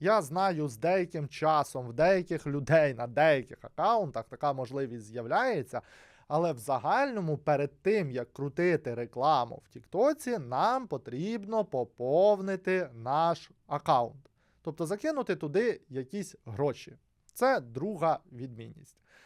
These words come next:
Поїхали третя відмінність,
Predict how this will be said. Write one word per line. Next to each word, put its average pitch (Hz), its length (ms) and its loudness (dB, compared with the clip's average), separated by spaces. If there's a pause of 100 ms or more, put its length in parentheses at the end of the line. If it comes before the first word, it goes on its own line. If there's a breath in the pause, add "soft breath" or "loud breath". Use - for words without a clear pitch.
(320 soft breath)
Поїхали 233 640 0 (220)
третя 170 680 2 (120)
відмінність, 123 840 -8